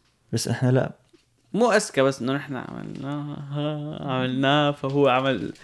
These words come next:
Speaker 1: يعني أنت
Speaker 2: عملناه
Speaker 1: صرت مثل هذا جاك ما تبع علي بابا.
Speaker 2: لا، إنه إحنا عملناه. يعني أنا،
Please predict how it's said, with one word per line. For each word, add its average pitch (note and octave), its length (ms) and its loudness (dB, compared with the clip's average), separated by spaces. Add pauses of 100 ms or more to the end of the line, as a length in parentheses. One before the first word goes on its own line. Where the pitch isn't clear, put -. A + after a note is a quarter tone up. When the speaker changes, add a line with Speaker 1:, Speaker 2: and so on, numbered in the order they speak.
(160)
Speaker 1:
يعني A#2+ 200 6
أنت C3 100 6
Speaker 2:
عملناه D#3 300 8
Speaker 1:
صرت - 20 8
مثل C#3+ 220 8
هذا C3+ 220 10
جاك B2+ 340 6
ما C3 160 8
تبع A2 200 6
علي G#2+ 200 6
بابا. A2 340 4 (200)
Speaker 2:
لا، C3+ 180 -2
إنه B2+ 160 -2
إحنا C3 300 -2 (800)
عملناه. C3 680 2 (1600)
يعني A2+ 460 0
أنا، C#3 180 -6